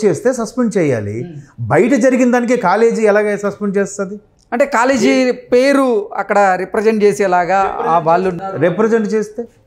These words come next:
Speaker 2: Hmm.
Speaker 1: దానికి సంబంధించి రిప్రజెంట్ చేస్తే, రేపొద్దున పోలీసులు వచ్చి వాళ్ళ మీద కేసు వేసి, "ఫలానా కాలేజీ విద్యార్థులను, ఆ, పేపర్లో పేరు ఎక్కింది కాబట్టి మేము సస్పెండ్ చేసామని" అర్థం ఉంది.
Speaker 2: Hmm.
Speaker 1: కేవలం నినాదాలు చేసినందుకే సస్పెండ్ చేసేస్తారా?
Speaker 2: Hmm.
Speaker 1: ఇప్పుడు అక్కడతో అది ఆగదు.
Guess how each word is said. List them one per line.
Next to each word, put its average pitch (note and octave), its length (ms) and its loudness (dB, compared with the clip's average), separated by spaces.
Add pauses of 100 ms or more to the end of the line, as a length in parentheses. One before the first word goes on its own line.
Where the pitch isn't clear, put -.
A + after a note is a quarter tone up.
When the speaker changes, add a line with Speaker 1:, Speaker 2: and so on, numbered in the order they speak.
Speaker 2:
Hmm. D3+ 160 -4 (120)
Speaker 1:
దానికి C#3 260 0
సంబంధించి F3 400 0
రిప్రజెంట్ G3+ 440 0
చేస్తే, F3 340 -2
రేపొద్దున D#3 520 -2 (300)
పోలీసులు G3 400 4
వచ్చి F3 160 0
వాళ్ళ E3 180 4
మీద D3 100 0
కేసు E3+ 400 2
వేసి, G3 360 -2 (160)
"ఫలానా F#3+ 300 2
కాలేజీ G3 460 2
విద్యార్థులను, G3 400 2
ఆ, F#3+ 100 2
పేపర్లో F3 500 2
పేరు E3+ 300 2
ఎక్కింది F3+ 300 -2
కాబట్టి D3+ 520 -2 (180)
మేము F#3+ 120 0
సస్పెండ్ F#3 400 -2
చేసామని" F3+ 400 0
అర్థం D#3+ 280 0
ఉంది. G#2+ 240 -6 (180)
Speaker 2:
Hmm. D#3+ 140 -14
Speaker 1:
కేవలం G3 500 0
నినాదాలు G#3+ 420 -2
చేసినందుకే G#3 440 -2
సస్పెండ్ F#3 380 -6
చేసేస్తారా? F3 440 -6
Speaker 2:
Hmm. C#3 440 -6 (420)
Speaker 1:
ఇప్పుడు C#3 140 2
అక్కడతో F#3+ 300 0
అది G#3 140 2
ఆగదు. F#3 400 -2